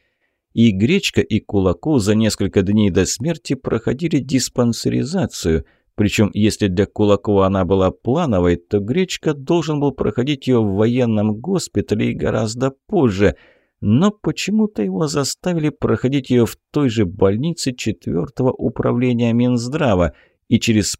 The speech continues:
пару дней оба умирают во сне и без всяких видимых причин.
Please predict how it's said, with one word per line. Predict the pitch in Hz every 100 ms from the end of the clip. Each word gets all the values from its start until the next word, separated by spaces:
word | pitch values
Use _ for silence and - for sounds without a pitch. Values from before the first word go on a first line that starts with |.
| _
пару | 110 95 85
дней | 82 101 180 107 73 _ _ _
оба | 170 202 202 -
умирают | 175 156 139 - - - -
во | 101 98
сне | - - 170
и | -
без | 107 104 - -
всяких | - - 127 151 - 135 123
видимых | 113 120 123 123 117 -
причин. | - 170 - 123 95